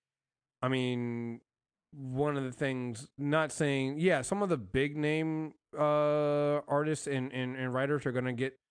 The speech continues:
some of their fan base to follow them over to Substack and read some of that stuff. But then also, how much of these things are really coming 'cause they're the big names, right? Like, so, like,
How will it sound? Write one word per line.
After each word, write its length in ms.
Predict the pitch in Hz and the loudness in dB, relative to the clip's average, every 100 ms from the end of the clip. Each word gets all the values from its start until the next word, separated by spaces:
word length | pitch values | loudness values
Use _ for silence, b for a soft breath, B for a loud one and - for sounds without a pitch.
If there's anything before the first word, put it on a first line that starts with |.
| _ _ _ | _ _ _
some 140 | 135 | 0
of 120 | 131 127 | 2 2
their 140 | 131 | 2
fan 240 | 135 131 | 2 0
base 220 | 127 131 123 | 2 0 -2
to 60 | |
follow 260 | 117 123 123 | 0 2 2
them 200 | 123 120 | 2 2
over 500 | 117 123 131 123 - 120 | 0 2 2 2 -2 -6
to 60 | |
Substack 400 | 117 117 113 123 | -4 -4 -2 -4
and 140 | 123 107 | -4 -6
read 100 | 113 | -4
some 100 | 135 | -4
of 60 | 135 | -4
that 60 | |
stuff. 260 | - 165 160 | -2 -2 -2
But 100 | 139 | -4
then 100 | 135 | -2
also, 600 | 131 180 220 143 123 113 - _ _ _ - | 0 0 0 0 2 0 -4 _ _ _ -2
how 100 | 143 | 0
much 180 | 190 196 | 0 0
of 100 | 175 | 0
these 180 | 175 160 | 0 0
things 200 | 156 139 | 0 0
are 80 | |
really 160 | 139 135 | 2 0
coming 200 | 151 151 | 0 -4
'cause 120 | 135 123 | -2 -2
they're 120 | 123 | 0
the 100 | 120 | -2
big 200 | 113 107 | -4 -4
names, 480 | 123 143 - - - _ | -4 -6 -12 -20 -20 _
right? 340 | 101 104 101 - - | -4 -2 -4 -8 -6
Like, 240 | 120 110 113 | -4 -4 -6
so, 460 | - 123 113 107 107 _ _ - | -4 0 2 0 -4 _ _ -4
like, 280 | 120 120 | 0 0